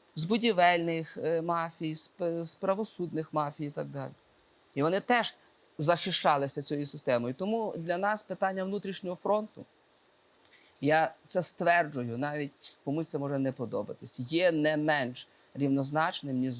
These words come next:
ніж зовнішнє. І, і тут, е, я підтримую думку і нашого військовика, і пана Михайла Цимбалюка про те, що кожен має на своєму фронті теж бути бійцем.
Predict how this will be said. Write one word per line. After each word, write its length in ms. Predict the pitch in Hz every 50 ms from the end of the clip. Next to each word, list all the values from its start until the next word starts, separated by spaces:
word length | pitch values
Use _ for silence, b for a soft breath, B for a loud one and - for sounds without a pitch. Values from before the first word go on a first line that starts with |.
| 123 - -
ніж 280 | 113 135 135 123 - -
зовнішнє. 580 | 113 110 110 104 98 76 - 120 - - _ _ b b b b b b b b b b b _ _ _ _ _ _ _ _
І, 280 | - 139 139 143 139 139
і 240 | 135 135 - 147 135
тут, 420 | 139 - 196 220 220 - _ -
е, 260 | 175 170 165 165 160 156
я 180 | 160 170 170 165
підтримую 640 | 165 - 160 165 - 170 170 160 160 156 151 147
думку 360 | 143 151 156 156 143 - 151
і 20 | 147
нашого 320 | 147 151 147 - - 143
військовика, 640 | 143 143 - 156 139 147 139 - - 185 214 220 202
і 80 | 165
пана 260 | 151 - 143 135 135 135
Михайла 360 | 135 135 - 160 165 190 202
Цимбалюка 500 | - 202 180 165 160 156 151 - 156 151
про 160 | - 151 147
те, 240 | 143 - 165 170 180
що 260 | - - 170 160 151 b b b b b - - - -
кожен 480 | - 180 190 202 202 214 208 196 180 170
має 500 | 165 170 170 175 175 175 180 180 180 - -
на 160 | 170 156 147 147
своєму 420 | - - 160 156 160 156 151 143
фронті 500 | - - 160 156 160 165 165 - - 147 - -
теж 320 | 156 151 156 156 151 -
бути 460 | 131 123 127 151 160 151 151 - 135
бійцем. 600 | 131 131 151 160 156 - - - 160 131 110 -